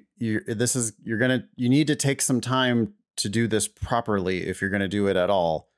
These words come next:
And it's all gonna come from just understanding one question at a time. That Demon Free account is gonna do you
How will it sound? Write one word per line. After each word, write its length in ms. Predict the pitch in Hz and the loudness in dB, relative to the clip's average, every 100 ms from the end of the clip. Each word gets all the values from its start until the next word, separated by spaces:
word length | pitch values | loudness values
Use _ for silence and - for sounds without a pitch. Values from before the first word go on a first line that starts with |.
| _ _ _ _ _ - | _ _ _ _ _ -6
And 100 | 95 | -2
it's 140 | 95 113 | 0 2
all 200 | 110 123 | 2 2
gonna 180 | 113 | 0
come 260 | 101 113 110 | -2 -2 -2
from 220 | - 95 | -2 -4
just 240 | 92 101 107 | -2 -2 -2
understanding 760 | 104 98 - 104 101 90 87 | -2 -2 -2 0 0 -2 -4
one 340 | 95 101 104 101 | -2 -2 0 -2
question 720 | - 95 - 98 90 85 82 | -2 -2 -2 -4 -4 -4 -6
at 180 | 95 92 | -4 -4
a 60 | 85 | -4
time. 520 | - 101 87 73 - _ _ _ _ _ _ - | -4 -4 -4 -8 -12 _ _ _ _ _ _ -6
That 260 | 107 151 147 | 0 2 4
Demon 280 | 196 208 156 | 4 4 2
Free 260 | 196 196 | 0 0
account 460 | 131 127 107 101 98 _ _ _ _ _ _ _ | 0 0 0 -2 -4 _ _ _ _ _ _ _
is 160 | 131 117 | 0 2
gonna 240 | 135 123 | 4 2
do 140 | 104 123 | 2 2
you 560 | 123 113 117 113 107 | 2 0 -2 -2 -4